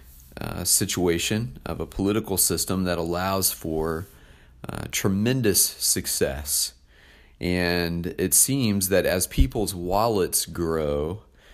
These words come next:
their need for God diminishes. Have you seen that before? That as a person's wallet grows, their need for God diminishes. Uh, I find even in my own,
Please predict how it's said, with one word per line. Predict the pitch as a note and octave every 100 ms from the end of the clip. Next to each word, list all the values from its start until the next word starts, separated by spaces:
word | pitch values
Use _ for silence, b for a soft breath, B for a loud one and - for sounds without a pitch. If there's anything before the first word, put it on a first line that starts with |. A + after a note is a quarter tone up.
| b b
their | - F#2+
need | G2 A2+ B2+ G#2+
for | - G2
God | E2+ G2+ G#2+ G#2 D#2 E2+ G#2+ -
diminishes. | - F2+ F#2 F#2 E2+ - - - - - _ _ _ _ _ _ - -
Have | G#2
you | G2
seen | B2+ B2+
that | B2+ G2
before? | - A2+ A#2+ A2+
That | F#2+
as | F2+
a | F2
person's | - A2+ G2+ F#2+
wallet | F#2 G2 G#2 G2 F#2
grows, | F#2+ G2 G2 G2 F#2
their | F2+
need | F#2 G2+ F#2+
for | G2
God | F#2 E2 E2 D#2+
diminishes. | D#2+ E2+ E2+ - - - - B B B B B B -
Uh, | E2+ E2+ E2
I | E2+ G2+ G#2+
find | G#2+ G2 G2 G2 G2 G#2+ A#2+
even | - G#2 G#2 F#2+
in | F2+
my | F2+ F2 -
own, | F2+ F#2 F#2 F2+